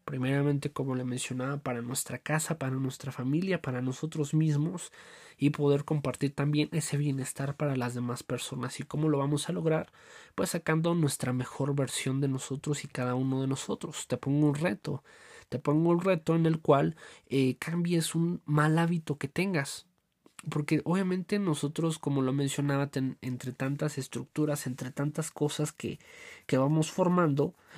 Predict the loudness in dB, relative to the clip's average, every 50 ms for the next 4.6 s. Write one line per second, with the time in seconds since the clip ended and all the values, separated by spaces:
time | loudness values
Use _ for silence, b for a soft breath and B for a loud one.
0 | B B -2 0 0 0 0 0 0 0 -2 -4 -4 -2 0 2 2 2 2 2
1 | 2 2 2 2 2 0 0 -2 -4 -2 0 0 2 2 0 0 2 2 0 0
2 | 0 -2 -4 -4 -6 -6 -8 -10 -8 -6 -4 -2 -2 -2 -2 -4 -2 0 -2 0
3 | 0 0 -2 -2 0 0 2 2 2 0 0 0 0 -2 -4 -2 -2 0 0 2
4 | 2 2 2 2 2 4 6 8 10 10 8 6